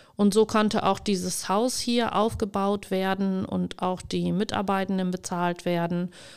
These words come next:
und auch letztendlich das Mikro, was ich hier vor der Nase habe, ist über Spenden finanziert,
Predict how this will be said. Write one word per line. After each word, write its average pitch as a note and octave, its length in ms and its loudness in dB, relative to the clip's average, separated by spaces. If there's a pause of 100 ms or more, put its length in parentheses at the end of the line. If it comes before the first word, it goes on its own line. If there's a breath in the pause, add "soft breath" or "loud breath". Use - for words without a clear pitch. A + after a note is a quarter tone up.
(160 loud breath)
und G3+ 220 2
auch F#3+ 240 2
letztendlich F#3 760 0
das - 220 -2
Mikro, G3+ 460 2
was F3+ 200 0
ich F#3 80 -4
hier F#3 200 -2
vor F#3 160 -2
der F3+ 100 0
Nase F3 460 0
habe, E3 320 0
ist - 400 -4
über D#3+ 400 -4
Spenden G#3+ 480 0
finanziert, F3+ 720 -2